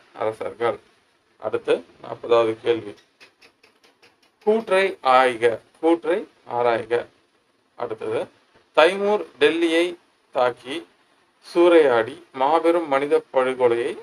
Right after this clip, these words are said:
அறி-, அ-, அரங்கேற்றினார் ஆயிரத்தி முன்னூத்தி தொண்ணூத்தி எட்டுல. சரி. இஸ்லாமிய சட்டங்களால் அங்கீகரிக்கப்படாத வரிகளை ஃபிரோஷா துக்ளக் ரத்து செய்தார். இதுவும் வந்து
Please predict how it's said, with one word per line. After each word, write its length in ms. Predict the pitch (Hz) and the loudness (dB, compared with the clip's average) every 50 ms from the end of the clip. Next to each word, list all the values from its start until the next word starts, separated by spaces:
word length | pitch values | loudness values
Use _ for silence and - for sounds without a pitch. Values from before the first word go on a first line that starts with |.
| - _ _ _ _ _ - | -20 _ _ _ _ _ -6
அறி-, 340 | 120 123 120 131 127 - - | -4 -2 -2 -2 -4 -6 -6
அ-, 120 | 131 - - - | -6 -6 -6 -4
அரங்கேற்றினார் 680 | 135 135 143 135 127 127 120 - 120 110 107 107 110 - - | -2 -2 -2 -2 -4 -6 -8 -8 -8 -6 -6 -6 -6 -6 -8
ஆயிரத்தி 380 | - 117 123 131 131 123 - - | -4 0 2 2 0 0 -4 -10
முன்னூத்தி 320 | 127 123 117 113 135 170 - | -8 -8 -10 -10 -12 -12 -12
தொண்ணூத்தி 240 | - 120 120 117 117 | -12 -12 -12 -12 -16
எட்டுல. 220 | - - _ - _ _ | -16 -16 _ -20 _ _
சரி. 200 | - - 107 107 - _ _ _ _ _ _ _ _ _ _ _ _ | -12 -10 -10 -10 -12 _ _ _ _ _ _ _ _ _ _ _ _
இஸ்லாமிய 560 | - 147 147 143 185 190 190 190 190 185 190 175 | -10 -10 -8 0 4 4 6 4 4 0 -8 -6
சட்டங்களால் 600 | - 151 139 - - 147 139 135 127 127 123 113 | -4 -4 -2 -2 -2 -2 -2 0 0 0 0 0
அங்கீகரிக்கப்படாத 1080 | - 127 131 143 160 156 151 165 160 147 - 165 156 - 143 139 139 139 139 139 139 | -2 -6 -8 -6 -4 -2 0 0 0 2 2 0 0 2 2 4 4 4 4 4 2
வரிகளை 460 | 117 117 120 131 127 127 120 120 117 | 0 0 0 0 0 2 4 4 4
ஃபிரோஷா 500 | 113 110 - 127 131 143 139 - 151 147 | 4 0 -2 0 0 0 2 2 -2 -2
துக்ளக் 360 | - - 107 - - 143 185 - _ _ - | -2 -4 -14 -16 -12 -12 -12 -12 _ _ -6
ரத்து 360 | 120 117 113 117 - 143 135 | -6 -6 -4 -4 -6 -8 -6
செய்தார். 540 | - - 110 101 101 - - 107 104 98 95 - _ _ _ - | -6 -6 -6 -6 -8 -10 -12 -12 -12 -12 -14 -16 _ _ _ -16
இதுவும் 300 | 131 120 139 147 147 127 | -12 -8 -6 -6 -6 -6
வந்து 340 | 110 - - - 349 403 | -8 -10 -12 -14 -14 -14